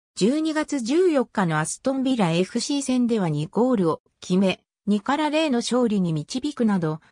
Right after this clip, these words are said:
チームの中心選手として活躍し、二千二十年一月には、アーセナルエフシーが、フレックの獲得に興味を示していると報じられた。二千七年から二千十二年にかけては、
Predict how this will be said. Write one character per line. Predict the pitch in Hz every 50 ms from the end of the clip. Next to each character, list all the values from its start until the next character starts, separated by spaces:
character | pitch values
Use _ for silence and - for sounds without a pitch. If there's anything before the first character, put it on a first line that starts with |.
| _ -
チ | - - 320 339 339
ー | 320
ム | 302 233
の | 196 170 151
中 | - - - 180 254
心 | 269 - - 285 285 262
選 | - - 262 262
手 | 240 - - -
と | 220 196
し | - -
て | - 165
活 | - 180 170 - -
躍 | 185 185 185 - -
し、 | - - 180 165 - _ _ _ _ _
二 | - 170 175
千 | - - 285 320 311 285
二 | 247 240 226
十 | 247 277 277 269
年 | 240 220 208 190 175 165
一 | 156 - - - 240
月 | 247 226 - - 214
に | 202 208 202 185
は、 | 175 165 - _ _ _ _ -
ア | - 190 220 254 277
ー | 277
セ | - 294 285
ナ | 277 277 269
ル | 269 262
エ | 254 247
フ | - 240 214
シ | - - 226 220 208
ー | 185
が、 | 165 156 156 - _ _ _ _ _
フ | - - 220
レ | 240 302 320
ッ | - _ -
ク | - 233
の | 208 175 -
獲 | - 165 - - -
得 | 262 247 - - 240
に | 240 233 -
興 | - - 262 294 294
味 | 269 240 208
を | 190
示 | 180 - - 180 202 220 -
し | -
て | - 196
い | 180 180 170
る | 180 180
と | - 185 180
報 | - 170 180 226
じ | 214 -
ら | - 185 170
れ | 165 156
た。 | - 156 143 143 - _ _ _ _ _ _ _ _ _ _ _ _ _ _ _ _
二 | - 180 190
千 | - - 330 349 359 339
七 | 302 269 254 277 277
年 | 269 262 247 202
か | - 196 170
ら | 165 160
二 | 160 160
千 | - - 247 254 240 208
十 | - 185 226 262
二 | 269 269 269
年 | 262 240 202 165
に | 156 147
か | - 180 202 -
け | 214 -
て | - 165
は、 | 156 156 151 -